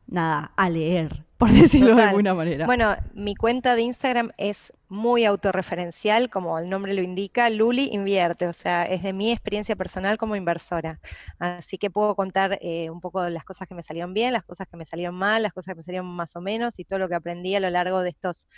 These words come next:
Speaker 2: ocho años de, de venir invirtiendo.
Speaker 1: Ah, ocho años, bastante.
Speaker 2: Sí.
Speaker 1: ¿Por qué empezaste a invertir?
Speaker 2: Mira, si alguien leyó el libro Padre Rico, Padre Pobre, no sé si lo, lo leíste, eh, es casi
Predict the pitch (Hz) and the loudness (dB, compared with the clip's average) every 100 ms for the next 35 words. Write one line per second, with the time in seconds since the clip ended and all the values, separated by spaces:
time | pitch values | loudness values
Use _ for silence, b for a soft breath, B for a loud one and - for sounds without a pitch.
0 | b b - 208 - 196 208 208 185 180 | b b -4 -4 0 0 0 -2 -4 -4
1 | 170 - 180 180 180 180 180 170 - 170 | -6 -6 -6 -6 -6 -8 -8 -10 -10 -12
2 | 160 156 _ _ _ _ b b b - | -10 -16 _ _ _ _ b b b 4
3 | 196 220 214 220 339 294 180 139 - - | 6 6 4 4 4 4 0 -2 -6 -2
4 | 165 - 320 294 175 190 - 226 349 415 | 0 6 6 6 2 -4 0 2 4 6
5 | 453 311 - 208 190 180 180 - 220 - | 6 6 4 4 4 4 0 -2 -10 -20
6 | _ _ _ b b b b b b b | _ _ _ b b b b b b b
7 | b - - - 220 240 240 - _ _ | b -16 -16 -8 -2 2 0 -2 _ _
8 | - 254 254 269 370 277 196 - 214 220 | -8 -4 0 0 2 0 -2 -2 -2 0
9 | 208 196 208 196 196 196 190 190 180 196 | -2 -2 -4 0 0 0 -2 -4 -6 -2
10 | 185 175 170 180 202 240 254 196 196 190 | -2 -2 -4 -2 0 0 -2 -6 -10 -6
11 | 196 175 - 170 170 170 185 - 277 320 | -2 -2 -4 -6 -4 -6 -8 -4 -4 -4
12 | _ - _ 185 180 170 165 _ _ _ | _ -20 _ -10 -8 -8 -12 _ _ _
13 | _ - - - 262 - 277 240 | _ -18 -12 -4 -2 -2 -6 -8